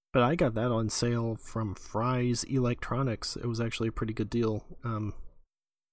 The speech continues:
but yeah, I don't know. I, I just can't get used to arcade sticks.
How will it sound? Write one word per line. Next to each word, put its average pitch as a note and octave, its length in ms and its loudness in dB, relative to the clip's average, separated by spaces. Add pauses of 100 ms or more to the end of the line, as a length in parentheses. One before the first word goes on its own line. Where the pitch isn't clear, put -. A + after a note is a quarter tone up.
(800)
but A2 140 2 (100)
yeah, G2+ 320 0 (1300)
I - 60 -2
don't F#2+ 160 0
know. F#2 160 -4 (280)
I, F3+ 200 2
I C3+ 260 0
just - 220 0
can't A2 160 0
get A2 100 -2
used G#2+ 240 -2
to G#2 100 -2
arcade G#2 360 -4
sticks. - 420 -6